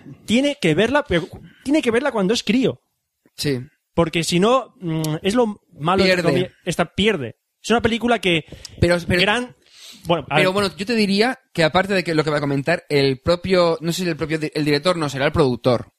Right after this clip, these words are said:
Speaker 1: El productor, sí, el productor es
Speaker 2: Ya, bueno, aquí po-, tú has puesto, tú tienes ya apuntado como idea original.
Speaker 1: Sí, no, pero es productor, es el productor.
Speaker 2: Sí, sí, el productor. Ese productor durante esa época hizo un montón de películas del palo de esta.
Speaker 1: Vamos a ver, el productor es Steven Spielberg.
Speaker 2: Vale. Entonces, claro, tú ves un, hay un montón de películas de la época que son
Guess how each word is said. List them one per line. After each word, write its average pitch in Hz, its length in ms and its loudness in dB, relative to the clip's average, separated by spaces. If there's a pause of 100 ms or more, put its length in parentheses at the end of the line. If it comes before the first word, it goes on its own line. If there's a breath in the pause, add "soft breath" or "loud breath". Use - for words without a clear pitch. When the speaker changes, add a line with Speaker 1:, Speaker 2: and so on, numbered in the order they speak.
(340)
Speaker 1:
El 147 80 2
productor, 135 280 2
sí, 143 100 -6
el 120 60 -10
productor 117 260 -8
es 139 100 -4
Speaker 2:
Ya, 147 80 0
bueno, 147 240 0 (100)
aquí 151 200 0
po-, - 180 0
tú 170 100 2
has 165 60 -2
puesto, 156 260 -2
tú 156 200 2
tienes 151 160 -4
ya 147 60 2
apuntado 151 300 0
como 135 160 -4
idea 135 120 0
original. 147 480 -6 (840 soft breath)
Speaker 1:
Sí, 180 200 0
no, 180 120 4
pero 156 100 -4
es 139 40 -8
productor, 151 320 0
es 120 80 -8
el 147 80 0
productor. 139 220 0
Speaker 2:
Sí, 160 40 2
sí, 151 60 2
el 147 60 -2
productor. 147 500 0 (220 soft breath)
Ese 175 180 2
productor 185 320 2
durante 147 400 -2
esa 190 220 2
época 190 360 0
hizo 170 200 -2
un 170 80 -4
montón 156 200 -2
de 165 60 2
películas 160 400 0
del 139 280 0
palo 143 260 2
de 117 160 0
esta. - 220 -8
Speaker 1:
Vamos 139 120 -2
a 131 40 -6
ver, - 200 -12
el 143 100 0
productor 156 260 0
es 170 40 4
Steven 180 240 0
Spielberg. 135 540 0
Speaker 2:
Vale. 113 180 2 (380 loud breath)
Entonces, 190 240 0
claro, 202 180 2
tú 160 120 0
ves 202 120 2
un, 190 160 0
hay 185 140 2
un 208 60 0
montón 202 200 0
de 214 80 2
películas 175 380 0
de 139 80 2
la 147 80 2
época 196 320 0
que 165 160 0
son 170 320 -2